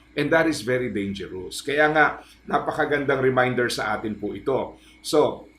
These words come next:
uh, be aware of, uh, drifting from the word, doubting the word, dullness toward the word. Number four, despising the word. At sangayon sa ating natutunan, ito po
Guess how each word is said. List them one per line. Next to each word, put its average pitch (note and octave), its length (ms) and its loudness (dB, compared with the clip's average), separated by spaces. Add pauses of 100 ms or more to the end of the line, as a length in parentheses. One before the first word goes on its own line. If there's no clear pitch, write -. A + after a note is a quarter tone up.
(120)
uh, A#2 400 4
be C#3 160 2
aware D#3+ 480 6
of, C#3+ 320 2
uh, G#2+ 320 0
drifting E3 560 0
from C3+ 160 2
the A#2+ 80 2
word, D3 480 0 (320)
doubting E3+ 480 2
the B2+ 160 4
word, A2 400 0
dullness A#3 480 0
toward B2 320 2
the G2+ 80 -2
word. G#2 480 -6
Number G#3 400 2
four, D3+ 400 4 (240)
despising E3+ 960 0
the C#3 80 4
word. D#3 480 4 (480)
At D3 80 4
sangayon F3 560 4
sa D3+ 240 4
ating D3+ 240 0
natutunan, D#3+ 720 2
ito E3+ 160 -2
po E3+ 160 0